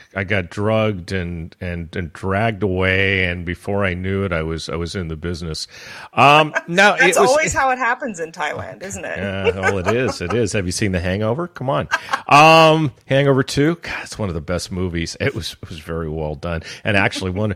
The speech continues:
Speaker 1: <laughs> actually, a couple of the bars I've been to, uh, were, were there. Uh, the, the machine gun scene was in a, a, uh, bar called Tilak that's in Soi Cowboy in, uh, Bangkok that I,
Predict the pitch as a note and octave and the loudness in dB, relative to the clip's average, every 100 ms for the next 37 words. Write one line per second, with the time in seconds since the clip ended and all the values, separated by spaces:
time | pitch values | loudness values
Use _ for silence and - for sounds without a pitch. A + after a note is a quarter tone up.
0 | - - B2+ E3 - B2+ A2+ G#2+ - B2 | -8 2 4 4 2 4 4 4 2 -2
1 | A#2 A#2 G2+ E2+ E2 G2+ G#2+ F2 D#2 E2+ | 2 2 2 0 0 2 2 -2 -2 -4
2 | E2 - F2+ D#2+ D2+ - D#2+ D2+ D2+ D2 | -6 -4 -2 -2 -4 -6 -4 -4 -4 -6
3 | D2+ D#2 D2+ D2 - F#2 D#2+ D#2+ D2+ D2+ | -6 -4 -4 -6 -6 -4 -2 -2 -4 -6
4 | _ _ _ - E2 E2 E2 E2 F#2 F#2 | _ _ _ -2 0 0 0 -4 -4 -4
5 | F2 F2 - A#2 F#2+ E2+ D#2 - E2+ D#2+ | -4 -4 -4 -2 -2 -2 -4 -6 -6 -6
6 | D2+ D2+ - E2+ D#2+ D#2 D2 D2 - D#2 | -6 -6 -6 -4 -4 -6 -6 -8 -10 -8
7 | D2+ D2 D2 D2 C#2+ D2 _ _ - F2 | -6 -6 -6 -6 -6 -10 _ _ -4 -2
8 | F#2 - F2+ D#2 - - A#2 E2 D2 C#2 | -2 -2 -4 -4 -10 -6 -2 -2 -4 -8
9 | - - _ _ - E2+ - D#2 - F2 | -18 -20 _ _ -10 -8 -8 -8 -6 -6
10 | E2 - E2+ E2 E2+ D#2 C#2+ D2+ D#2 D2+ | -6 -4 -4 -2 -4 -4 -6 -8 -8 -8
11 | C#2+ D2 C#2+ D#2+ E2 D2+ C#2 - - C#2 | -8 -10 -8 -8 -6 -10 -12 -14 -14 -12
12 | C#2 | -12